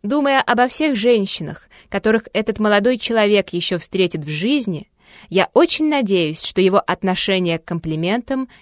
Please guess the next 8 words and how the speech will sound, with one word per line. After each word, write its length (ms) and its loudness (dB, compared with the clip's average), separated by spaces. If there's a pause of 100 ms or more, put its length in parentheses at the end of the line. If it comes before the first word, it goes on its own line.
(100)
изменилось. 840 -2 (1800)
Наше 500 2
исследование 920 0
искусства 500 -2
похвалы 680 -2 (480)
подходит 460 2
к 60 -20
концу, 580 -2